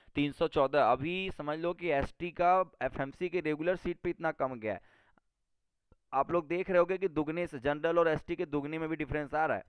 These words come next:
और अभी तो मैंने बहुत पहले कमेंटमेंट किया था कि एसटी के बच्चे इंतज़ार करें, उनका एडमिशन हो जाता है, क्योंकि उनके बच्चे मिलते नहीं हैं, ठीक है। अभी पेड बाकी है,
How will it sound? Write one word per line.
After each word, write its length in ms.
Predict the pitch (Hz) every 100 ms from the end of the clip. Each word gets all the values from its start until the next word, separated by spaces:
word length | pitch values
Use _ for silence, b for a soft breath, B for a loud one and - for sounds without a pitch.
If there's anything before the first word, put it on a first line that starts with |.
| _ b b b -
और 180 | 143 165
अभी 260 | 160 185
तो 520 | - 202 202 214 220 - _ b b
मैंने 240 | 139 170 196
बहुत 280 | 165 180 180
पहले 240 | 165 175
कमेंटमेंट 500 | 165 151 147 151 147
किया 180 | 143 135
था 160 | 156
कि 100 | 160
एसटी 320 | 156 139 - 156
के 80 |
बच्चे 240 | 147 139 156
इंतज़ार 380 | 135 123 131 147
करें, 220 | 151 151
उनका 260 | 143 147
एडमिशन 360 | 135 127 123 151
हो 200 | 123 131
जाता 320 | 120 90 -
है, 100 | 92
क्योंकि 240 | 92 120 156
उनके 220 | 143 156
बच्चे 300 | 131 - 151
मिलते 400 | 135 117 - 143
नहीं 240 | 101 90
हैं, 80 | 90 - _
ठीक 180 | 135 135
है। 180 | 180 120 b b
अभी 180 | 120 143
पेड 300 | 151 175 185
बाकी 400 | 175 151 - 147
है, 140 | 113